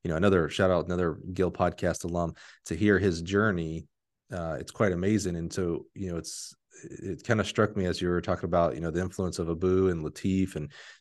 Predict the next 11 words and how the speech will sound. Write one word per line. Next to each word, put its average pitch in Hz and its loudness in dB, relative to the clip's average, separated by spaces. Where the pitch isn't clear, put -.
Dan 92 2
Paff. 92 -2
You 95 -2
know, 80 -2
one 110 2
of 104 6
the 95 4
joys 98 6
of 87 -4
my 92 2
life 87 4